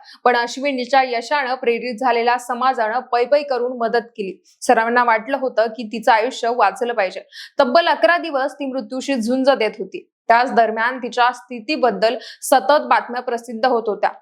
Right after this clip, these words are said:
संपूर्ण महाराष्ट्र प्रार्थना करत होतं, "अश्विनी वाचली पाहिजे," हा सूर सगळीकडून येत होता. पण भाजल्यामुळे झालेली जखम इतक्या गंभीर होत्या की शेवटी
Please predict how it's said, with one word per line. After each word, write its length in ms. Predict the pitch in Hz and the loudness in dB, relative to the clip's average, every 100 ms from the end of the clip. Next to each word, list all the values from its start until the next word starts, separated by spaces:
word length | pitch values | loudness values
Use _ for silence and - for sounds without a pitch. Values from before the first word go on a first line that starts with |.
| _ | _
संपूर्ण 420 | - 233 220 240 | 0 0 2 0
महाराष्ट्र 680 | 240 233 269 269 254 - 240 | 2 2 2 0 -2 -6 -4
प्रार्थना 560 | 247 233 220 262 269 | 0 0 0 -6 -6
करत 240 | 254 240 220 | -4 -4 -4
होतं, 260 | 214 196 - - - - | -8 -12 -12 -14 -12 -4
"अश्विनी 440 | 262 262 339 359 | -2 0 0 0
वाचली 420 | 339 269 254 277 | 2 0 -2 -8
पाहिजे," 520 | 302 226 220 208 - _ - | -4 -4 -6 -12 -14 _ -2
हा 120 | 247 | -2
सूर 300 | 254 269 277 | -2 -4 -4
सगळीकडून 720 | 285 254 226 277 269 262 269 | -2 -2 0 0 0 0 -2
येत 140 | 247 226 | -4 -6
होता. 220 | 190 - - _ _ | -6 -6 -8 _ _
पण 140 | 214 214 | 0 0
भाजल्यामुळे 760 | 214 220 214 254 269 247 233 | 2 0 2 2 2 2 -2
झालेली 420 | 233 220 214 226 240 | -2 -2 0 -2 -2
जखम 460 | 220 214 262 277 | -2 -2 0 -2
इतक्या 260 | 269 - 247 | -2 0 0
गंभीर 380 | 233 233 247 302 | 0 -2 0 0
होत्या 380 | 269 269 233 | 0 2 2
की 260 | 247 269 269 | 2 -6 -10
शेवटी 540 | - 254 240 269 220 | -4 -2 -2 -6 -6